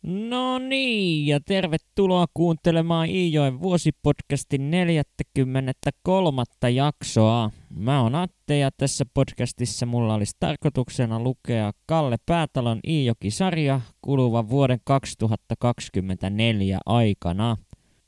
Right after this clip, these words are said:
Ja viime jaksossahan me jäätiin tilanteeseen, jossa Kalle pääsi Rauma-yhtiön työmaalle merkitsemään talven aikana kaadettuja tukkeja ja ihmettelemään tuossa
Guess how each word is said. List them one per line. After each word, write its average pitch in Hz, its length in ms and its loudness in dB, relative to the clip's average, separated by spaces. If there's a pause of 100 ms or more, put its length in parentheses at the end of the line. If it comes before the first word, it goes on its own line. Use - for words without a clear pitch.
(240)
Ja 143 160 0
viime 196 280 0
jaksossahan 160 600 0
me 147 180 0
jäätiin 139 500 -2
tilanteeseen, 147 960 0
jossa 127 380 0 (440)
Kalle 185 320 0 (100)
pääsi 127 340 -2
Rauma-yhtiön 120 1000 2 (100)
työmaalle 131 600 2
merkitsemään 113 1000 -4
talven 147 360 -2
aikana 107 420 -4
kaadettuja 101 580 -2 (120)
tukkeja 135 680 -2 (300)
ja 117 120 4
ihmettelemään 113 1000 0
tuossa 110 380 0